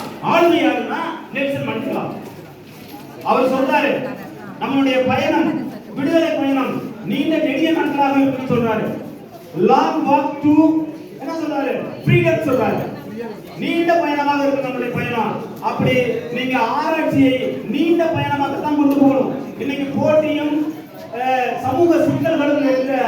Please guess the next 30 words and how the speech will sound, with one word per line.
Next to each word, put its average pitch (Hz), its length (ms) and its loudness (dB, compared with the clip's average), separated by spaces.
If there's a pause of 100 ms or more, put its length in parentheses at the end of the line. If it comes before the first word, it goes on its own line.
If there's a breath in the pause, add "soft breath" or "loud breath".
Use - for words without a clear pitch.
(160)
சமூகமா 262 440 -2
இருக்கு. - 420 -6 (380)
அப்ப 254 240 -2
எப்படி 302 300 0
இந்த 339 140 2
மெத்தனாலஜி 311 520 0
கொண்டு 277 200 2
போறது? 262 600 0 (240)
எப்படி - 280 -2
இந்த - 140 4
ஆராய்ச்சி 320 400 2
நிலைமையை 269 380 0
கொண்டு 262 200 0
போறது? 247 520 0 (300)
நம்ம 269 200 -4
போய் 302 160 -2
என்ன 302 140 0
பண்ணுவான்? 285 640 -2
அப்படியே 285 360 0
எடுப்பான், 285 640 -4
அதை 269 200 0
எடுத்து 285 320 0
பார்த்தா 277 300 0
ஒரு 277 100 2
பத்து 269 260 -2
பக்கம் 285 280 -2
படிச்சுட்டு 269 340 -4 (340)
அப்படியே 247 340 -2
ஃபிட் 277 200 -2
பண்ணுவான். 190 300 2